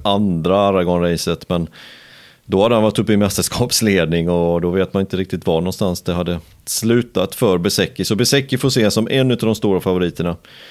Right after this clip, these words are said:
Ehm, och i team alltså med Vietti som, ehm, får ta klivet upp då från Moto tre. Och, ehm, ja, duktig förare, ung förare. Gjorde bra i Moto tre förra året, så att det är, det är ett riktigt starkt team.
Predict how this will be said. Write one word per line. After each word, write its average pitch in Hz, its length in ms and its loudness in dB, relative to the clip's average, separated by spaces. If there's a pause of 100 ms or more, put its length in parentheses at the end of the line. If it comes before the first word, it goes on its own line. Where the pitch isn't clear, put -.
(340)
Ehm, - 640 -6
och 110 220 -2
i 107 40 -2
team 98 260 0
alltså 92 200 0
med 98 160 2
Vietti 95 460 -2
som, 92 400 -2
ehm, 92 240 0 (240)
får - 100 -8
ta 101 100 -2
klivet 107 340 -2
upp 127 160 -4
då 120 180 0
från 110 180 0
Moto 110 220 -4
tre. 117 280 0 (1000)
Och, 107 380 2
ehm, 104 160 2 (720)
ja, 107 300 -2 (120)
duktig 139 320 -2
förare, 127 380 2
ung 131 240 0
förare. 127 380 2 (240)
Gjorde 120 240 0
bra 120 180 4
i 117 40 2
Moto 123 220 -2
tre 113 220 0
förra 104 220 2
året, 104 260 0
så 101 80 0
att 95 100 -4
det 95 220 -2
är, 135 260 0
det 156 100 0
är 165 80 2
ett 160 140 -4
riktigt 135 360 -2
starkt - 340 0
team. 95 140 0